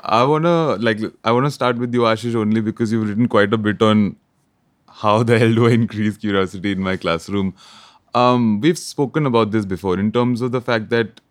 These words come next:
curiosity seems like a no-brainer to have, in the sense that,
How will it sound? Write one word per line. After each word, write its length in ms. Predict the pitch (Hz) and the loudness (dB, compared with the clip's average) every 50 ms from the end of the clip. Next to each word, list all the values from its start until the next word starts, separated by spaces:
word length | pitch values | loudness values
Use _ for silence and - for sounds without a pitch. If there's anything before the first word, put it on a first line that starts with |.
| _ _ _ _ _ | _ _ _ _ _
curiosity 640 | _ - 127 120 123 131 135 - 175 147 147 180 165 | _ -4 0 0 2 0 0 -2 -4 -4 -2 -4 -4
seems 340 | - - 139 143 160 165 156 | -2 -2 -2 -2 0 0 -2
like 180 | 151 139 - | -2 -2 -2
a 60 | 143 | -2
no-brainer 600 | 131 120 117 120 123 113 107 101 101 104 101 92 | 0 2 2 2 2 2 0 0 0 0 -2 -2
to 100 | - 104 95 | -4 -6 -6
have, 260 | 87 78 65 - - _ _ _ - - _ _ _ | -6 -8 -8 -8 -10 _ _ _ -20 -20 _ _ _
in 100 | - 110 | -2 -2
the 100 | 117 120 | -2 0
sense 280 | 120 131 127 127 120 - | 0 0 -2 -2 -2 -2
that, 320 | - 127 120 107 - - | -2 -2 -2 -2 -4 -10